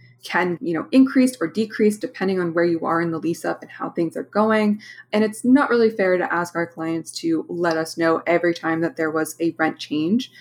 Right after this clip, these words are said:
So we couldn't really keep up with that when managing those manually. And it caused us to just not use those in a lot of our campaigns unless the client could commit to giving us those updates.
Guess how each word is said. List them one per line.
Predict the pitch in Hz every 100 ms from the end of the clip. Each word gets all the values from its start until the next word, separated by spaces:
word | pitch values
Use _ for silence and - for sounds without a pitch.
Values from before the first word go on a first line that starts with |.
| - _
So | - 190 175
we | 185
couldn't | - 269 269 254
really | 208 202
keep | - - 190 170
up | 170
with | 185 -
that | 214 254 262 - _
when | 180 165 - -
managing | 180 185 170 180
those | 170 165 160
manually. | 160 170 196 214 247 269 - - _
And | 196
it | 185
caused | - 214 262
us | 262
to | 240
just | 208 202
not | 175 175 165 - 160
use | -
those | - - -
in | 175
a |
lot | 156 160
of | 170
our | 131 156
campaigns | - 151 - 165 247 - - _ - _ _
unless | 190 202 202
the | 196
client | 196 196 185 -
could | - 185
commit | - 175 165
to | -
giving | 165 151 151
us | 156
those | - 147 -
updates. | - - - - -